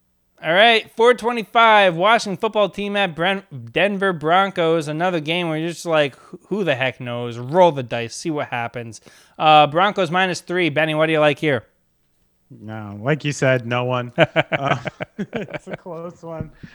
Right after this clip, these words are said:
Speaker 2: But, uh, I don't know. Just the one thing, when I'm in a pick 'em scenario, I start to thing, to go to things that aren't football, right?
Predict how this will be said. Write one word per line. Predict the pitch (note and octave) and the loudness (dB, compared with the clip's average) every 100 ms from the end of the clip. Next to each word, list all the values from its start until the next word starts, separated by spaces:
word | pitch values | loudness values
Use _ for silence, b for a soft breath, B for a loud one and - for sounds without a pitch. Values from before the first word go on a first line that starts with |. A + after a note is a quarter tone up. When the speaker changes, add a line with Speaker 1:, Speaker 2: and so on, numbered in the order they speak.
| B B | B B
Speaker 2:
But, | D3 D3+ | -4 0
uh, | D3 C#3 C3 C3+ C3 _ _ | 2 2 0 -2 -6 _ _
I | - G#3 | -8 -6
don't | D#3 | -6
know. | C3+ C3+ | -6 -8
Just | C#3+ F3+ E3 - _ _ _ _ _ C#3+ | -10 -14 -20 -20 _ _ _ _ _ _
the | F#3 | -14
one | G#3 B3 | -10 -10
thing, | - G#3+ G3 | -6 -6 -6
when | F3 F#3+ | -10 -6
I'm | G3 G#3+ | -6 -4
in | G3+ | -6
a | |
pick | F#3 - G3+ | -6 -4 -4
'em | G#3+ G3 F#3+ | -2 -4 -6
scenario, | E3+ F#3+ E3 E3+ F3+ F3+ E3+ | -10 -8 -4 -4 -4 -6 -6
I | D3+ | -6
start | C#3+ F3+ D#3+ D#3 | -8 -8 -8 -8
to | |
thing, | C#3+ E3 D3+ C#3+ B2+ _ _ _ _ | -12 -8 -8 -10 -14 _ _ _ _
to | - | -14
go | F3+ F#3 | -4 -2
to | F3+ | -2
things | F3 F3 D#3 | -4 -6 -4
that | D3+ | -6
aren't | B2+ D#3 D3+ B2 | -4 -6 -6 -12
football, | - D3 - G2+ - _ _ _ _ _ | -14 -14 -14 -20 -20 _ _ _ _ _
right? | B2 C3+ D3 | -8 -6 -6